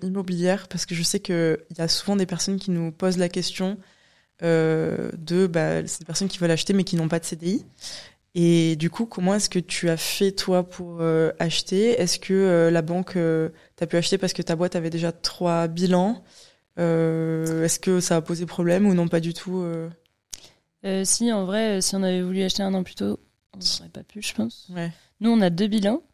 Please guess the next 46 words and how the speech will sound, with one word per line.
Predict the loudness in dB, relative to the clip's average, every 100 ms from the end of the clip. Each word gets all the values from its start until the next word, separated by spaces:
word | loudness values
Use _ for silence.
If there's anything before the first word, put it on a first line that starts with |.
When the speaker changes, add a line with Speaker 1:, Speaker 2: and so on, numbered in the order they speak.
| _ _ _ _ _ _ _ _
Speaker 2:
Et | 0
la | 2
banque | 4 2 4
a |
bien | 2
voulu | 2 2
nous | 0
suivre | -2 -2 -2 0
parce | 0 0 0
que, | 2 2 4 4 2 2 2 2 2 0 -2 _
bah, | -4 -4
parce | -2
qu'ils | -6
commencent | -6 -4 -2
à | -2
bien | 0
nous | 0 2
connaître, | 4 4 4 0
qu'on | 0 2 4 4 2 2
a |
déjà | 0 0 0
un | 0
prêt | -2 -4 -4
chez | -2 -2 -2
eux, | -2 0 2 2
euh, |
avec | 0 0 -2
Puissante, | -8 -14 -10 -10 -10 -14 _ _ -20 -20 -20 _ _ _ _ _ _ _ -12
qu'on | -10
s'entend | -10 -10 -10
très | -2
bien | 2 4
avec | 4 4
elle | 4 4 2 -2 _ _ _ _
et | -6
qu'elle | 0 2
nous | 2
a | 2
fait | 2
passer | 2 2 4 6
en, | 6 4 2 2
dans | -2
ses | -4 -12
petits | -16
papiers, | -10 -6 -4
quoi. | -6 -10